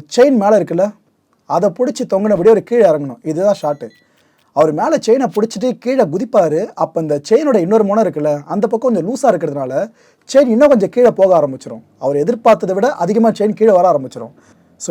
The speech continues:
இதனால என்னாகும், ஜாக்கி நிலத்தடு மாதிரி கீழே விழுந்துருவாரு. விழுறப்ப முதுகுப்புறமா பின்னாடி படாதுங்க, அவரோட மார்பு பகுதி இருக்குல்ல, இது போய் டைரக்டா கீழே அடிக்கும். அடிச்ச வேகத்துக்கு உள்ள இருந்த ஸ்டர்னம் உடைஞ்சிருச்சு.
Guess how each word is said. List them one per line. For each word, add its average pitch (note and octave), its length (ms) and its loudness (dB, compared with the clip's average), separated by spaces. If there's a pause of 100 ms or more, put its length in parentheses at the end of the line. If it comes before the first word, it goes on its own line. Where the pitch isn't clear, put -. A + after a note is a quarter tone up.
இதனால A3 320 4
என்னாகும், G#3+ 400 2
ஜாக்கி A3 360 -2 (200)
நிலத்தடு F#3+ 360 2
மாதிரி G#3 120 0 (100)
கீழே A3+ 240 4
விழுந்துருவாரு. D#3+ 480 -2 (720)
விழுறப்ப B3+ 400 2 (360)
முதுகுப்புறமா G#3+ 580 -2 (260)
பின்னாடி F3+ 300 -4
படாதுங்க, D3 360 -4 (420)
அவரோட B2+ 300 -6
மார்பு B3 320 -2
பகுதி E3 180 -2
இருக்குல்ல, E3 240 -4 (160)
இது D3+ 140 -6
போய் F#3 140 -2
டைரக்டா F3 300 -2 (100)
கீழே G3 200 -2
அடிக்கும். C3+ 300 -12 (460)
அடிச்ச G3+ 380 -2
வேகத்துக்கு F3 460 -4 (520)
உள்ள E3+ 160 -2
இருந்த E3+ 220 -2
ஸ்டர்னம் F#3 380 -2 (160)
உடைஞ்சிருச்சு. D3+ 440 -8